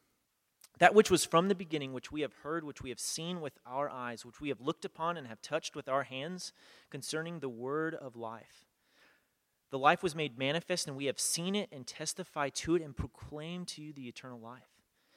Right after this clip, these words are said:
That was with the Father and was made manifest to us. That which we have seen and we have heard, we proclaim also to you,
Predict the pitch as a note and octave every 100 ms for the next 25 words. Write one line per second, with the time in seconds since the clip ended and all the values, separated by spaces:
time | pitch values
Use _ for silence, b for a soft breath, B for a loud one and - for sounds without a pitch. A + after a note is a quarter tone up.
0 | b _ C#3+ F3 - b b b C#3+ B2+
1 | C#3+ C3 E3+ - F#3+ - C3 C3 C3+ C3+
2 | B2 C3+ B2+ A2 A#2+ C3 D3+ D#3 D3+ D#3
3 | - - C#3+ A2 - - - - _ _
4 | b b b b D#3+ F3+ E3+ - C#3+ G3+
5 | F#3 D3+ - - F3+ G#3 G#3+ - C3+ E3+
6 | C3+ - E3 F3+ E3+ D#3 - C3+ - D3+
7 | D#3+ E3 - C3 C#3 - D#3 D3 - C#3
8 | A#2 A2+